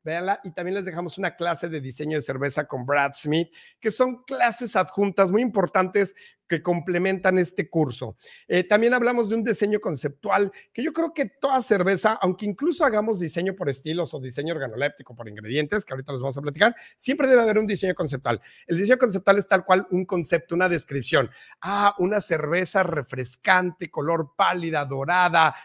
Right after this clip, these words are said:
de burbuja pequeña, bien carbonatada, transparente, chispeante, vivaz. Eso es un diseño conceptual, ¿no? Eh, que me va a lle-, que me va a ser muy fácil de acompañar para beberla en una carne asada con mis amigos,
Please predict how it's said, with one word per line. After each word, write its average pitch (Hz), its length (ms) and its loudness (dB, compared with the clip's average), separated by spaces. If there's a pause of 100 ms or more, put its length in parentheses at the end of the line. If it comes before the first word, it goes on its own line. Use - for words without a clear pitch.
de 151 100 -6
burbuja 151 520 -2
pequeña, 180 440 -4
bien 165 140 -2
carbonatada, 156 840 -2
transparente, 135 840 -8
chispeante, 175 760 -2 (220)
vivaz. 156 760 4 (220)
Eso 208 240 0
es - 120 -6
un 220 120 -4
diseño 196 520 -2
conceptual, 135 920 0 (280)
¿no? 185 300 2 (220)
Eh, 175 360 2
que 220 420 0
me 190 180 0
va 202 100 0
a 208 40 2
lle-, 202 280 -2
que 190 140 -2
me 190 220 -2
va 190 100 4
a 190 60 2
ser 202 180 -2
muy 202 160 0
fácil 190 360 -4
de 170 80 -4
acompañar 160 760 0 (240)
para 156 200 0
beberla 196 540 2
en 185 80 0
una 185 240 -2
carne 156 300 -2
asada 202 480 -2
con 147 180 -8
mis 135 220 -10
amigos, 139 680 -4